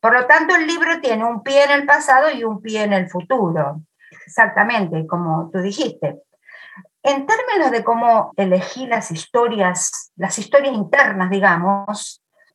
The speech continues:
no me fue muy difícil, porque yo ya había estudiado el Masnavi de Rumi, el Kalila y Dimna,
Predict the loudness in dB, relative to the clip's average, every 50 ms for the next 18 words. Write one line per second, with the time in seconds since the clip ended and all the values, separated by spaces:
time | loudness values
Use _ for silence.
0 | _ _ _ _ -4 -4 0 2 2 2 2 2 -2 -2 2 2 2 2 2 -2
1 | -2 -2 -4 -4 -4 -6 -4 -4 -6 -6 -4 -6 -4 -4 -6 -6 -6 -10 -20 _
2 | _ -6 -4 -2 -2 0 2 4 6 6 6 6 4 2 0 -4 -4 -4 -8 -2
3 | 2 4 4 6 6 4 2 0 -2 -6 _ -4 -2 0 0 0 0 0 -4 0
4 | 2 2 4 4 2 2 0 -2 -2 -2 -4 -4 -4 -2 -2 0 0 0 -2 -4
5 | -4 -6 -10 _ _ -4 -4 -4 -4 2 2 2 4 4 2 0 0 0 -2 -6
6 | -6 -4 -4 0 0 2 2 0 -2 -4 -10